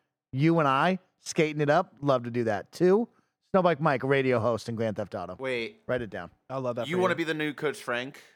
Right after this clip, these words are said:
Speaker 1: Yeah, I wanna be the,
Speaker 2: Hmm.
Speaker 1: I wanna be the new Coach Frank for
Speaker 2: O-,
Speaker 1: sure.
Speaker 2: only if,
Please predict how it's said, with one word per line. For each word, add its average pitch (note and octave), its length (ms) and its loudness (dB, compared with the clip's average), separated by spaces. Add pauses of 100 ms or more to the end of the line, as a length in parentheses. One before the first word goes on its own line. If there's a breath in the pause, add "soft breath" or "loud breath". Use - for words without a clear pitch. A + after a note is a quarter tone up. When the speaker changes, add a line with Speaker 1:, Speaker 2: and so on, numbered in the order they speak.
(120 soft breath)
Speaker 1:
Yeah, E3+ 120 4
I E3 140 6
wanna G3+ 240 2
be G3+ 140 2
the, F3+ 100 -2
Speaker 2:
Hmm. G3+ 60 -2
Speaker 1:
I G3 240 4
wanna F#3 280 2
be D#3+ 160 0
the D3 100 -2
new D3+ 180 -2
Coach C3+ 300 -2
Frank G#2+ 280 -4
for D3+ 120 -4
Speaker 2:
O-, E3 140 0
Speaker 1:
sure. C3+ 120 0
Speaker 2:
only G#3+ 420 -2
if, D3+ 600 -4